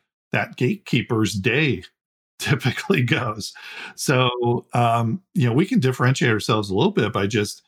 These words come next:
being more personable with them, engaging them, talking to them a little bit. And, um,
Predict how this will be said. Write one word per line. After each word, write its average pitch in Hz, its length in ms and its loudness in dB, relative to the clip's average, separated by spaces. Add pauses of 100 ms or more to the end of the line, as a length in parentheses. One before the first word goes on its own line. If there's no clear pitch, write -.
(180)
being 120 180 2
more 101 180 2
personable 120 600 0
with 104 200 0
them, 107 420 2
engaging 110 640 0
them, 107 320 0
talking 104 340 -2
to 104 60 -2
them 104 140 -2
a 101 40 0
little 104 260 0
bit. 101 360 0 (680)
And, 113 320 0
um, 101 420 0